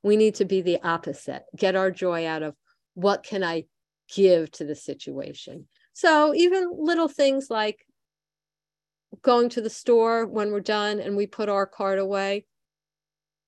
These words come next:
put another cart away. If a couple of apples have fallen, you know, pick 'em up.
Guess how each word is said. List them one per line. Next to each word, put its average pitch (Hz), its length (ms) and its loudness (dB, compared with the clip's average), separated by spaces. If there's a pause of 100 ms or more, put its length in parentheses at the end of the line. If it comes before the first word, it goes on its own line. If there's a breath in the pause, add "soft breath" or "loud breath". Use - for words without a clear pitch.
(100)
put 311 120 -2
another 208 340 0
cart 156 300 -10
away. 147 340 -12 (1000)
If 202 120 -4
a 240 60 2
couple 254 260 2
of - 100 2
apples 202 380 2
have 190 140 -2
fallen, 196 580 0 (300 soft breath)
you 247 80 -2
know, 233 260 0 (600)
pick 311 200 -4
'em 208 80 -2
up. - 280 -10